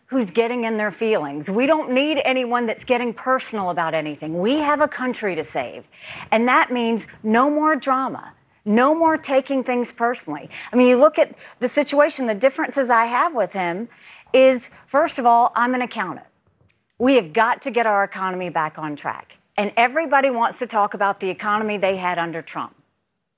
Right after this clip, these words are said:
But at what cost? At what cost? Eight trillion. In four years. Our kids will never forgive us for that. We are having to dig out of it.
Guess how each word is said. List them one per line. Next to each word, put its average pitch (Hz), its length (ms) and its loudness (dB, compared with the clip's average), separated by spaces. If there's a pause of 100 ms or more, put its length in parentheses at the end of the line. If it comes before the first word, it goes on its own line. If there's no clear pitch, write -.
(280)
But 262 120 2
at 247 160 2
what 269 420 0
cost? - 720 -6 (460)
At 269 200 4
what 294 320 2
cost? 247 380 -2 (100)
Eight 320 340 2 (240)
trillion. 233 580 -2 (640)
In 254 200 2
four 269 480 2
years. 180 500 -6 (280)
Our 294 160 4
kids 285 340 0
will 226 140 0
never 240 500 2
forgive 214 400 -2
us 139 220 -2
for 156 100 -10
that. - 240 -12 (420)
We 311 220 2
are 262 120 4
having 247 360 -2
to 220 120 -2
dig 233 360 2
out 190 220 -2
of 139 80 -8
it. - 140 -12